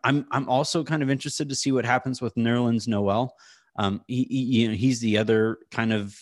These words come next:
end of the spectrum here as, as far as, like, what I would like to see the Lakers maybe do. But,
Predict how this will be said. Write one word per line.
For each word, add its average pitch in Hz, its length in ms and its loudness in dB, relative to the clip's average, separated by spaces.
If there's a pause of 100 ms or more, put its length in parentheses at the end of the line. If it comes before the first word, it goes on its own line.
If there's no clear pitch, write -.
(140)
end 123 160 4
of 113 80 2
the 107 80 -2
spectrum 120 440 -6
here 117 200 -4
as, 110 240 -6
as - 140 -12
far 107 220 -2
as, 101 120 -4
like, 98 220 -2
what 110 180 0
I 104 80 2
would 101 160 -2
like 104 200 -4
to - 100 -10
see 110 240 -2
the 98 80 -2
Lakers 98 360 -2
maybe 98 280 -2
do. 107 300 -2
But, 90 220 -4